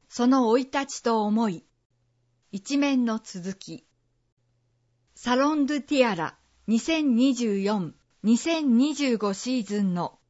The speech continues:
第三回目は、ティアラ高等の設計に携わっていただいた小宮山信美氏をお招きいたします。旧高等公会堂を建て替え、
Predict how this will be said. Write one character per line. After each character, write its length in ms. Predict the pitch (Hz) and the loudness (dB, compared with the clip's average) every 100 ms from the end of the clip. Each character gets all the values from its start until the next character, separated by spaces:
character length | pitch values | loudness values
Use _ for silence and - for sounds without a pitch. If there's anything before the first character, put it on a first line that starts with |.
| _ | _
第 240 | 262 277 | -4 -2
三 300 | 226 - 240 | -4 -4 -2
回 280 | 254 247 233 | -2 0 0
目 200 | 226 220 | 0 0
は、 180 | 180 160 _ _ _ _ _ _ - | -4 -8 _ _ _ _ _ _ -4
テ 100 | 320 | 0
ィ 120 | 320 | 0
ア 60 | |
ラ 140 | 269 226 | 0 -2
高 260 | 254 247 | 0 0
等 280 | 247 247 233 | 0 0 2
の 180 | 226 214 | 0 -2
設 260 | - 214 - | -4 -6 -6
計 240 | - 277 262 | 0 2 2
に 180 | 247 240 | 0 -2
携 400 | 226 226 277 269 | -8 -6 -6 -4
わ 120 | 269 | -4
っ 40 | |
て 220 | 269 - | -8 -6
い 100 | 185 | -6
た 160 | 175 202 | -4 -6
だ 160 | 196 196 | -4 -4
い 60 | |
た 340 | 180 - 165 - _ _ _ | -6 -8 -10 -10 _ _ _
小 120 | - | 0
宮 280 | 247 302 311 | 2 2 0
山 180 | 294 269 | 0 2
信 300 | 240 226 277 | 2 0 -2
美 100 | 311 | -4
氏 240 | - 233 | -6 -4
を 140 | 202 180 | -2 -2
お 60 | |
招 300 | 180 202 208 | -4 -2 -4
き 140 | - 185 | -6 -10
い 60 | |
た 140 | 170 175 | -8 -8
し 140 | - | -8
ま 120 | 170 165 | -10 -12
す。 260 | - - _ _ _ _ _ _ _ _ _ _ | -16 -20 _ _ _ _ _ _ _ _ _ _
旧 300 | - 330 311 | -2 0 0
高 280 | - 247 285 | -2 0 0
等 300 | 294 294 285 | 2 0 0
公 240 | 269 277 262 | 2 0 0
会 280 | 262 254 | -2 -2
堂 280 | 226 233 226 | 0 0 0
を 80 | 208 | -4
建 160 | - 226 | -8 -8
て 140 | 220 | -8
替 240 | - 214 | -4 -4
え、 160 | 170 - | -6 -10